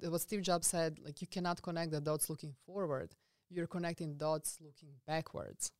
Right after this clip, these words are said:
right? So you always want to know where is that destination in order for you to set, um, a goal,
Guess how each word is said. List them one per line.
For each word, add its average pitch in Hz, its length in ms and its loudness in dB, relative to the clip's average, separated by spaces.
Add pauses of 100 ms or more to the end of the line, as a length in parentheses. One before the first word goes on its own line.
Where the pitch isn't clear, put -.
(180)
right? - 260 -4 (500)
So - 180 -6
you 175 100 4
always 180 360 4
want 170 220 0
to 170 80 -2
know 156 200 0
where 147 160 0
is 143 140 0
that 143 160 0
destination 143 800 -6
in 147 180 -2
order 139 200 -2
for 139 200 2
you 139 200 4 (100)
to 147 100 -2
set, 139 320 4 (480)
um, 139 420 -6 (160)
a 151 200 2
goal, 151 400 2